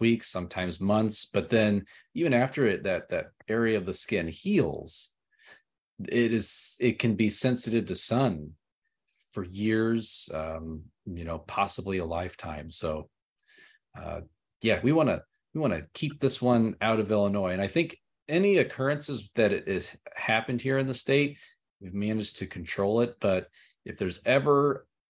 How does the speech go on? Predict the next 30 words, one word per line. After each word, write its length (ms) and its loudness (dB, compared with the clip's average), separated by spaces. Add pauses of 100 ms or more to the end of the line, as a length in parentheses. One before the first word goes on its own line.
(280)
a 80 0
time 560 -2
where 160 -4
someone 340 0
might 300 0
encounter 520 -4
this, 280 0
or 80 -6
they, 280 -8 (360)
well, 120 -8
you 80 -10
want 160 -6
it 80 -6
identified, 720 6
or 120 2
you 160 -4
know 240 8
it's 380 0 (460)
giant 260 0
hogweed, 480 2 (500)
you 180 -8
can 440 -8 (520)
call 140 2
your 100 2
local 240 2
extension 400 0
office, 360 0
call 200 -4
the 80 -4
Illinois, 340 -2